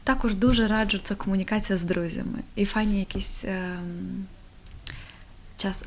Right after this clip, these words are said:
вільний час проведення з друзями, тому що комунікація, сміх — це теж, е,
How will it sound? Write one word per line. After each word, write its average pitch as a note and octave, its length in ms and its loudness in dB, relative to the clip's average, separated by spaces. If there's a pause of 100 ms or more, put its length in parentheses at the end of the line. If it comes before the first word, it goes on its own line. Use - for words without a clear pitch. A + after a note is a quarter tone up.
(120)
вільний G3+ 280 6
час G3 180 0
проведення F3 580 -4
з - 80 -8
друзями, - 460 -8 (160)
тому G3 160 0
що - 260 -8
комунікація, G#3+ 1080 0 (260)
сміх — G3+ 600 4 (400)
це - 140 -6
теж, - 480 4
е, F#3+ 160 -2